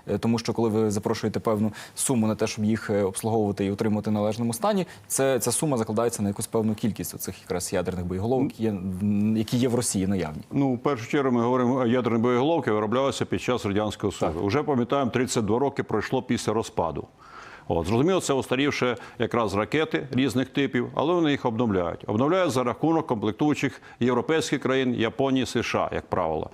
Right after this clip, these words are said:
Speaker 2: Тому в даний момент всі володіють, що це робиться. І, як правило, комплектуючі, вони мають також ресурс, розвідувальний ресурс, які можуть контролювати ситуацію.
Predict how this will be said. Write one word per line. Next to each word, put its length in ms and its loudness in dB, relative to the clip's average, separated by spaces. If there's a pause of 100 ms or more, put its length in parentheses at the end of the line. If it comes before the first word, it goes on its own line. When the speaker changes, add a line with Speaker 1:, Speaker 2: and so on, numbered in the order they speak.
(260)
Speaker 2:
Тому 160 2
в 40 2
даний 180 2
момент 340 2
всі 180 0
володіють, 440 2
що 200 -2
це 120 -2
робиться. 420 -2 (320)
І, 60 0
як 180 0
правило, 400 0 (360)
комплектуючі, 720 0
вони 140 2
мають 320 0
також 460 0
ресурс, 480 -2 (420)
розвідувальний 600 2
ресурс, 440 -2 (200)
які 240 2
можуть 220 2
контролювати 460 2
ситуацію. 560 -2